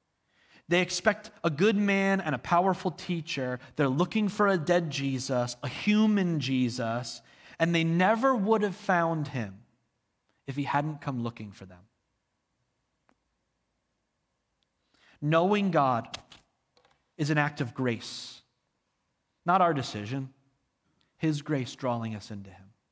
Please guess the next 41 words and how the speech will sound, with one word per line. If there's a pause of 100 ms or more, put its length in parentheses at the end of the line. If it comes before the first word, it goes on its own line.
(680)
This
is
the
biblical
story (500)
not
that
we
have
made
this
work
and
we've
understood
and
we've
built
a
religion
and
a
faith (200)
of
how
to
live (200)
with
more
peace, (220)
but
that (200)
our
God
has
pursued
us
and
come
for
us.